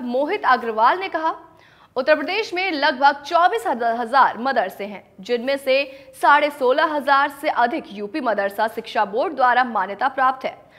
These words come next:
हम इस बात की जांच करेंगे कि विदेशी फंडिंग से मिला पैसा कैसे खर्च किया गया है। संक्षेप में ये जांचना है कि क्या पैसे का इस्तेमाल मदरसा चलाने या किसी अन्य गतिविधियों के लिए किया जा रहा है।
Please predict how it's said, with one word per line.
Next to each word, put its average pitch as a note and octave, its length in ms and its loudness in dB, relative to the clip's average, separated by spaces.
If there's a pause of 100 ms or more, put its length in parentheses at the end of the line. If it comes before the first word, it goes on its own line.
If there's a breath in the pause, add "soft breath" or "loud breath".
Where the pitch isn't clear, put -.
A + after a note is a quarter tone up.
(220 soft breath)
हम A4 200 2
इस G#4+ 160 -4
बात B3 300 4
की D4 120 -6
जांच A#3 360 0
करेंगे D#4 360 -2 (220)
कि E4+ 100 0
विदेशी C#4+ 460 -4
फंडिंग C#4+ 440 -2
से C#4+ 140 -4
मिला C4+ 240 0
पैसा B3 400 -2 (160)
कैसे G4+ 300 -2
खर्च G3+ 340 -6
किया G#3 260 -4
गया F#3+ 180 -4
है। G#3+ 140 -8 (680 soft breath)
संक्षेप F#4 480 4
में F4+ 100 -6
ये F#4 200 -2
जांचना C4+ 460 2
है E4+ 200 -2 (120)
कि D4 120 -6
क्या C#4 240 0 (140)
पैसे G#3 260 -2
का A3+ 160 2
इस्तेमाल A#3+ 500 0
मदरसा G#3+ 440 -2
चलाने A3 440 0 (300 loud breath)
या D#4 180 2
किसी G4 340 -2
अन्य C#4 260 2
गतिविधियों A#3 640 -6
के C#4+ 200 -8
लिए C4 240 -6 (280 loud breath)
किया A3 240 -2
जा G3+ 220 0
रहा B3+ 140 4
है। C4 180 -4